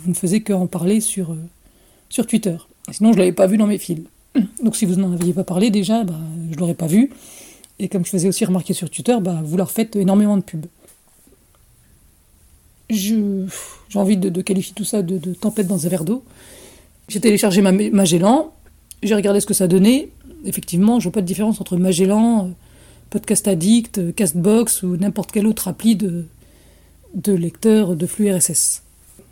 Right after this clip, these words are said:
euh, iTunes, et cetera. C'est la même chose, euh, à part, comme vous dites, euh, le fait qu'après, il y a une, il y a une plateforme payante à côté pour des contenus payants,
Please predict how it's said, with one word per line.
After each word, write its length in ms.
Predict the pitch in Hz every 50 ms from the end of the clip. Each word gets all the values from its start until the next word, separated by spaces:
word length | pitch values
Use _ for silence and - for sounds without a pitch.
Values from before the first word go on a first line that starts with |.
| - _ - 165
euh, 240 | 160 165 170 175 165
iTunes, 420 | 185 175 - - 202 196 214 214
et 160 | - - -
cetera. 300 | - 170 - 196 147 151 - _ _ - - - _ _ _ _ - - - - -
C'est 160 | - - 214
la 60 | 190
même 200 | 190 190 185 180
chose, 360 | - - 233 240 240 208 170
euh, 220 | 170 165 175 175 175 180 - _ _ _ _ _ _ _ _ _ _ _ _ _ _ _ -
à 80 | - 175
part, 260 | - 214 214 214 -
comme 160 | - 202 196
vous 100 | 160 180
dites, 260 | 165 220 226 220 -
euh, 160 | 202 180 185 175
le 100 | 180 190
fait 280 | - - 220 214 - -
qu'après, 720 | - 208 202 214 214 190 175 170 - - - 202 202 196
il 200 | 190 175 175 175
y 60 | 180
a 40 | 180
une, 300 | 170 185 185 175 170 170 - _ _ _ - - - - - - _ _ _ _ _ _ _ -
il 40 |
y 20 | 220
a 20 |
une 80 | 185 175
plateforme 380 | - 196 - - 208 196 190
payante 340 | - - 202 202 196 190 -
à 40 | 180
côté 260 | - - 185 - 202
pour 140 | - - 180
des 100 | 160 185
contenus 320 | - 190 - - 185 170 - -
payants, 380 | 185 175 170 196 214 233 262